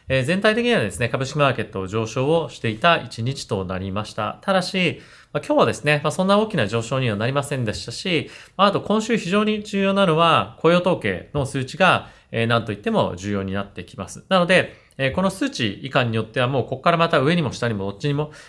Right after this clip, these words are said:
えー、大きく動くような今状況となっているので、えー、今のこのマーケットの動きがどうこうというよりも、えー、まずはですね、金曜日のこのタイミングでの雇用統計を見て、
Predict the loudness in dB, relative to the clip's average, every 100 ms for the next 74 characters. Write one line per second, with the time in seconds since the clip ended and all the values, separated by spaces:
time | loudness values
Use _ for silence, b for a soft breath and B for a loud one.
0 | B 4 4 4 -2 -4 -2 -2 -2 -2
1 | -2 -2 -2 -2 -2 -2 -2 -2 -2 -4
2 | -2 2 2 0 B B B 0 2 4
3 | 4 2 0 2 2 2 -4 _ _ _
4 | -2 2 2 2 0 0 0 -2 0 0
5 | 2 0 0 -4 -6 -4 -2 -2 0 0
6 | 0 B B -4 0 2 2 2 0 -2
7 | -2 -2 -4 2 4 4 0 -4 -4 -2
8 | 0 0 -2 0 0 0 0 0 -2 -2
9 | -2 0 -2 0 2 2 B